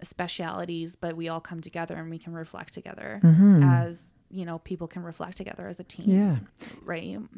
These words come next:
Speaker 2: And it means that there's more than one way to be able to still meet the ethical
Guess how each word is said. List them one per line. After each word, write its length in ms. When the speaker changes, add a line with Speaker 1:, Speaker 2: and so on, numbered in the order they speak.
Speaker 2:
And 140
it 20
means 380
that 140
there's 180
more 340
than 240
one 420
way 460
to 100
be 220
able 220
to 100
still 600
meet 560
the 140
ethical 760